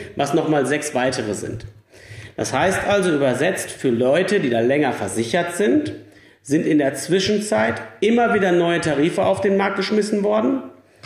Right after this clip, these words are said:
mit dem Ergebnis, dass junge, gesunde Menschen sich erstmal gefreut haben, weil sie für wenig Beitrag, ja, ein ganz gutes Leistungspaket kriegen. Aber es gibt eben auch sehr viele alte Menschen, die in den Tarifen hängen,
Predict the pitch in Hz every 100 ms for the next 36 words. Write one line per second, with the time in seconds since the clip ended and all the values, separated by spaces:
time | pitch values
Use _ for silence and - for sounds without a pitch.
0 | - - 160 170 156 143 135 175 - 233
1 | - 160 131 117 135 170 208 190 147 135
2 | 156 180 185 190 190 220 269 - - -
3 | _ - 139 - 156 156 175 151 147 143
4 | 147 180 190 175 139 135 135 113 151 175
5 | - 127 139 - 160 151 - - - 160
6 | 175 135 143 - 143 127 123 131 180 190
7 | 180 190 190 - 220 302 - - - -
8 | - - - - 170 185 175 208 196 170
9 | 175 160 156 170 156 - 151 127 143 170
10 | 190 190 190 196 185 160 160 151 143 143
11 | 170 180 160 160 160 165 165